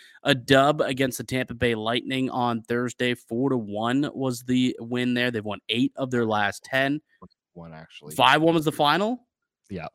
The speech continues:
Speaker 1: So they got another one. Okay, so I saw it four one, like, late. Five one was the final. Look at that.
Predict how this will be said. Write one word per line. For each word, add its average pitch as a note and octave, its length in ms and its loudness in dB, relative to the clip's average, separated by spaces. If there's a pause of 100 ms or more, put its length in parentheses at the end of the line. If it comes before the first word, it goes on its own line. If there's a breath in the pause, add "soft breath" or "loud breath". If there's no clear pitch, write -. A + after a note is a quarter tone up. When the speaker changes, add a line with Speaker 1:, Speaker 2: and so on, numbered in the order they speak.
Speaker 1:
So B2 100 -2
they A#2 80 0
got A#2 160 2
another A2 300 0
one. F#2+ 180 -4
Okay, G2 300 -6
so - 120 -6
I A2+ 100 0
saw A#2+ 240 0
it G#2 120 -8
four A#2 160 -2
one, A2 140 -2
like, G2+ 160 -8
late. G2 360 -8
Five A#2 360 -2
one G#2+ 300 -6
was F#2+ 180 -8
the F#2+ 100 -8
final. G2+ 380 -8
Look G#2+ 160 -6
at - 100 -8
that. F#2+ 240 -2